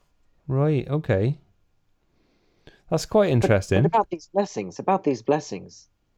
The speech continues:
Speaker 1: What
Speaker 2: Would you
Speaker 1: about
Speaker 2: like
Speaker 1: these blessings?
Speaker 2: blessings? Um, how about, um, to be, uh, how about some prowess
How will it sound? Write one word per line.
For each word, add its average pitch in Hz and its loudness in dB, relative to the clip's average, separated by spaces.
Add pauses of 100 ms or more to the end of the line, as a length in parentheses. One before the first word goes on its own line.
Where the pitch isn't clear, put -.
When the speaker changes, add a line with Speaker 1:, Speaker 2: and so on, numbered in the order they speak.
(1400)
Speaker 1:
What 151 4
Speaker 2:
Would 156 2
you 160 6
Speaker 1:
about 147 8
Speaker 2:
like 139 4
Speaker 1:
these - -12
blessings? 101 0
Speaker 2:
blessings? 190 -8 (160)
Um, 127 -2
how 151 2
about, 139 0 (200)
um, 113 -2 (420)
to - -2
be, 117 4
uh, 107 2
how 156 2
about 135 0
some 120 -4
prowess 135 -2